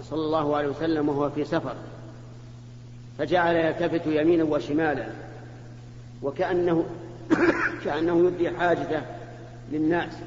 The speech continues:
فقال النبي صلى الله عليه وسلم: "من كان عنده فضل ظهر فليعد به على من لا ظهر له، ومن كان عنده فضل زاد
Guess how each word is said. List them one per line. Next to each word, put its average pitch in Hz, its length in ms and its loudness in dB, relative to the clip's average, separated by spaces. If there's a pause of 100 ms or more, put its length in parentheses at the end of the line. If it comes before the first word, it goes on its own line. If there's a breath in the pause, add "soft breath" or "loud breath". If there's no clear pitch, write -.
(960)
فقال 175 300 2
النبي 165 400 4
صلى 165 200 -4
الله 156 340 0
عليه 156 260 0
وسلم: 160 580 0 (180)
"من 156 200 0
كان 165 340 2 (180)
عنده 151 480 2 (100)
فضل 156 300 0
ظهر 160 360 0
فليعد 151 400 -2 (120)
به 185 140 6 (1400)
على 165 240 4
من 170 180 6
لا 165 120 6
ظهر 156 260 2
له، 143 140 -2 (1000)
ومن 156 240 0
كان 170 260 2
عنده 165 500 4
فضل 156 260 0
زاد 170 320 4